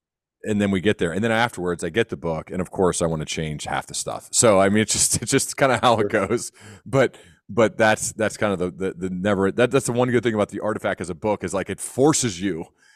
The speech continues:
Speaker 1: it forces you to say, like, "This is it. Okay, this is it. Like, I gotta let this go."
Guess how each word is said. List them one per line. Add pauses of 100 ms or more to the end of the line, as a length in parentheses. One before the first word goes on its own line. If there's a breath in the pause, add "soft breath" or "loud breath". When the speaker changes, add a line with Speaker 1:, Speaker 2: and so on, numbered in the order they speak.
(120 soft breath)
Speaker 1:
it
forces
you
to
say,
like,
"This
is
it.
Okay,
this
is
it.
Like,
I
gotta
let
this
go."